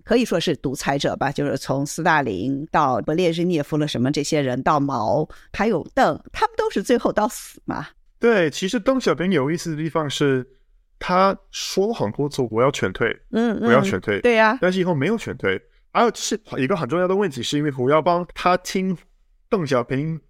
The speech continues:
Speaker 2: 要辞职的时候，胡耀邦就说：“哎，太好了，我们邓小平确实是我们中国的 Washington。”
Speaker 1: 嗯，华盛顿，对。
Speaker 2: 然后邓小平知道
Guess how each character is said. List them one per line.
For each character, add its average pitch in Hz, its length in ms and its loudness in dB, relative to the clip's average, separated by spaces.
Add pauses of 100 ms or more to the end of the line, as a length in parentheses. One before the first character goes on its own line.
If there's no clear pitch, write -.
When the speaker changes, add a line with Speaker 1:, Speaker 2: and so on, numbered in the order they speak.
Speaker 2:
要 151 420 4 (220)
辞 147 240 -4
职 151 160 0
的 101 80 -4
时 117 140 -2
候， 107 280 0 (380)
胡 131 80 0
耀 143 80 2
邦 147 140 2
就 151 100 0
说 156 320 2
：“哎， 190 120 2
太 165 200 2
好 98 220 2
了， 110 120 0 (340)
我 107 100 -4
们 131 100 -2
邓 165 140 0
小 127 100 0
平 131 100 -2
确 139 280 0
实 135 160 -2
是 160 100 0
我 107 100 0
们 120 140 -4
中 151 220 -2
国 107 100 2
的 135 180 0 (300)
Washington。” 131 680 0 (100)
Speaker 1:
嗯， 175 220 2
华 - 160 -2
盛 208 200 0
顿， 196 200 4 (140)
对。 185 220 0
Speaker 2:
然 160 120 2
后 175 80 2
邓 240 220 2
小 147 160 0
平 151 260 -2
知 214 140 -4
道 175 340 4